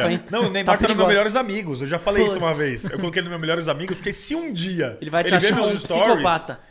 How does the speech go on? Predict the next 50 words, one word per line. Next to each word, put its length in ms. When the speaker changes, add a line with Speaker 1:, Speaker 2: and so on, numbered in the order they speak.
Speaker 1:
ele 160
vê 120
meus 180
stories, 440
eu 80
vou 120
saber 320
que 80
ele 100
viu. 320
Speaker 2:
Ele 120
vai 120
achar 200
um 80
psicopata. 680
Ele 80
vai 140
te 80
achar 180
um 60
psicopata. 560
Speaker 1:
<laughs> 160
E 60
a 40
galera, 400
eu, 80
ó, 140
vi 80
que 80
a 40
galera 200
já 120
tá 100
mandando 260
aqui 180
muito 240
no 80
chat, 600
é, 260
do 80
Felipe 300
Neto, 340
que 120
ele 200
até 160
gravou 280
um 80
vídeo 200
recente, 500
né? 240